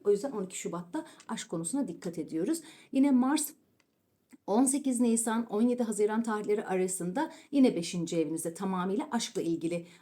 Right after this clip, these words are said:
alanı anlatıyorum şu anda. Ee, on yedi Haziran'a kadar da yine aşk alanına geri dönecek. Mars Aslan Burcu'nda geriye dönüş yapacak. E, ne olacak? İleri hareketi başlayacak bu sefer. Ee, tabii ne olacak?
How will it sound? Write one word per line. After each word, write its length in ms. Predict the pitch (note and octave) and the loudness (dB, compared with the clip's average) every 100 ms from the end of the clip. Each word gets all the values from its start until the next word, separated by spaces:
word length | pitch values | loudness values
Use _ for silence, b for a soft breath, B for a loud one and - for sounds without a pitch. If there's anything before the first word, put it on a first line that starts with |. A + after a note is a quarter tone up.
| - | -4
alanı 340 | F#3 F3+ E3+ | 0 0 -2
anlatıyorum 640 | F3 E3+ E3 - E3 E3 E3+ | -4 -2 -4 -2 -2 -2 -4
şu 160 | G3 | -6
anda. 460 | D#3+ D#3 E3+ C#4 - B B B B | -4 -4 -2 -2 -4 B B B B
Ee, 300 | F#3 G3 G3 - | -4 -2 -4 2
on 100 | D4 | 2
yedi 200 | C#4+ A#3+ | 4 2
Haziran'a 480 | A#3+ A#3 A3+ A3+ A3+ | 0 0 0 -2 -4
kadar 380 | C#4 A3 G#3+ | -4 -2 -2
da 80 | D#4+ | -2
yine 320 | D#4 A#3 D4 | 2 2 2
aşk 260 | - B3 - | 0 -6 -2
alanına 300 | G#3+ G3+ D#4 | 0 2 2
geri 320 | B3 A3+ A3+ | 2 2 2
dönecek. 460 | G3 E3+ D#3+ D#3+ - | 0 -2 -4 -6 -8
Mars 280 | F#3 F#3+ F#3+ - | -4 -4 -4 -6
Aslan 480 | F3+ - G3 F#3+ | -6 -2 -2 -4
Burcu'nda 400 | E3 E3+ G3 F4 F4 F3+ | -6 -4 0 0 -2 -4
geriye 400 | G3 G3+ G#3 A3 | 4 4 6 2
dönüş 300 | F#3 A3 - | 0 0 -2
yapacak. 420 | E3+ - C4+ - B B | -4 -2 -4 -4 B B
E, 80 | A#3+ | 2
ne 60 | A3 | 2
olacak? 300 | F3+ F#4+ A3+ | 0 -2 2
İleri 200 | A3+ C4 | 2 2
hareketi 480 | G#3+ F#3+ - - | 0 -2 -4 -6
başlayacak 540 | E3 E3+ F3 E3+ F3 F3 F3 | -6 -6 -4 -4 -4 -10 -10
bu 60 | |
sefer. 360 | - E3+ D4+ F#4+ B B - | -10 -4 -4 -4 B B -6
Ee, 320 | G3+ G3+ G3+ G3+ | -2 2 0 0
tabii 260 | B3 C4 | 0 4
ne 60 | C#4+ | 4
olacak? 360 | D4 G#3+ D4+ | 4 2 -2